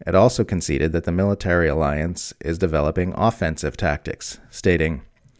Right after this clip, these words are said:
"The human is very often the main vulnerability it should be acknowledged in order to protect nato's human capital,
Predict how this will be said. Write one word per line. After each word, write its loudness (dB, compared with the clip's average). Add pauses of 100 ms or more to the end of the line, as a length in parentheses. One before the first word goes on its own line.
(200)
"The 2
human 4
is -4
very 6
often 2
the 0
main 2
vulnerability 2
it -2
should 0
be 2
acknowledged 0
in -2
order 4
to -8
protect -2
nato's 0 (200)
human -2
capital, -2